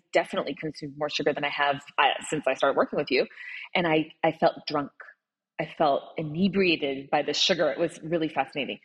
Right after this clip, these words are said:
Um, definitely the heartburn went down for sure. I didn't even think that that was, like, a food thing. Don't ask me why. And then, um, at the time, and then, um, I am working with a migraine doctor. And so we have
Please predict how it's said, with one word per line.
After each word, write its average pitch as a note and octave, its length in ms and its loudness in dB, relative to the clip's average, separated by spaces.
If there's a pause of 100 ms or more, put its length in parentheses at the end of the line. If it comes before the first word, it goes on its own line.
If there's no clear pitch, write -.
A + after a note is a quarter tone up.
(340)
Um, D#3 260 4 (200)
definitely G#3 300 2
the E3+ 60 0
heartburn G#3 380 -2
went G#3+ 160 -4
down G#3 320 -4
for D3 80 -6
sure. F#3 480 0
I E3+ 60 0
didn't F3 140 -4
even D#3+ 180 -6
think E3 160 -6
that D#3+ 140 -2
that D3+ 100 0
was, C#3+ 160 -2
like, C3+ 140 -2 (220)
a C#3+ 80 -10 (120)
food E3+ 180 -2
thing. D3 300 -6
Don't D#3 120 2
ask D3 160 -8
me C#3 60 -8
why. C3+ 240 0 (440)
And F#3 200 2
then, E3+ 380 2
um, D3+ 600 -2 (160)
at - 100 0
the D#3 60 2
time, D3+ 360 -2 (400)
and F#3 180 2
then, F3 460 0 (260)
um, D#3 600 0
I E3 440 4 (300)
am E3 400 -6
working F#3+ 240 2
with G#3 80 2
a G3+ 40 2
migraine F#3 300 0
doctor. D#3+ 440 0
And D#3+ 260 -6
so D#3+ 80 -2
we E3 120 -2
have F3 240 0